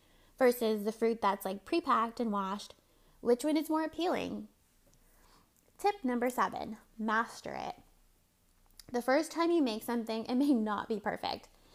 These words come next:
and it probably might not taste the best. <laughs> Don't quit just yet. Try it again, but in another way. Ask yourself, "What did I do wrong? What can I add or remove from this?" I have a few examples, but I'll share two.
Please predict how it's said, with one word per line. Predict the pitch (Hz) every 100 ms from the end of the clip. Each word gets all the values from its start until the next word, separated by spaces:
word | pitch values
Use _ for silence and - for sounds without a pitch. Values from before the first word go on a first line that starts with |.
| - _ _
and | 254 254 254 262
it | 311 -
probably | - 311 294 285
might | 247 220
not | 208 -
taste | 208 202 -
the |
best. | 196 190 - - 262 - _ _ _
<laughs> | _ _ _ _ -
Don't | 254 294
quit | 339 254
just | 254 233
yet. | 196 - - _ _ _ _
Try | - 240 -
it |
again, | 294 285 233 233 233
but | 240
in | 220
another | 208 196 190 -
way. | 73 - 226 _ _ _ _ -
Ask | 240 233
yourself, | 220 - 202 - - _ -
"What | 220
did | 240 311
I | 349
do | 359 349
wrong? | 247 202 190 202 220 _ _ _ _ _ _ _
What | - 214 220
can | 311
I | 302 302
add | 226 240 254
or | 247
remove | 226 202 202 240
from | 196 190
this?" | - - 226 - _ _ _ _ _ _ _ _ _ _ -
I |
have | 240 269 269
a | 254
few | 240 220
examples, | 196 180 190 - - - -
but | 214
I'll | 208
share | - 202
two. | - 190 -